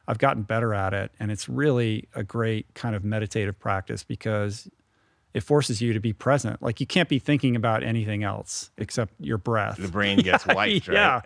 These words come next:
Speaker 2: The brain is
Speaker 1: Right.
Speaker 2: wiped.
Speaker 1: Um,
Speaker 2: That's
Speaker 1: so
Speaker 2: cool.
Speaker 1: I wanted to thank those guys publicly, Michael and, and Ryan.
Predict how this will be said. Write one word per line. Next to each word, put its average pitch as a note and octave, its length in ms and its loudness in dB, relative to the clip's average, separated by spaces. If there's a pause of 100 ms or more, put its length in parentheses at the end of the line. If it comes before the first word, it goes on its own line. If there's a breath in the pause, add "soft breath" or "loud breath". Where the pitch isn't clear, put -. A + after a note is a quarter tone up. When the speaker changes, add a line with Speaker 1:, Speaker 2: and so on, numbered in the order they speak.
(120)
Speaker 2:
The G2 80 -12
brain G2+ 300 2
is F#2+ 100 -4
Speaker 1:
Right. A#2+ 400 2 (500 loud breath)
Speaker 2:
wiped. - 60 -2
Speaker 1:
Um, C3 440 4 (140)
Speaker 2:
That's F#2 140 -4
Speaker 1:
so C#3 280 6
Speaker 2:
cool. - 80 0
Speaker 1:
I C3+ 60 6
wanted D3 260 6
to C3+ 60 0
thank C3+ 280 0
those A#2+ 220 0
guys A2 420 2
publicly, G#2 520 0
Michael G2+ 480 0
and, G2 240 -4
and G#2 200 -6
Ryan. G2 440 -2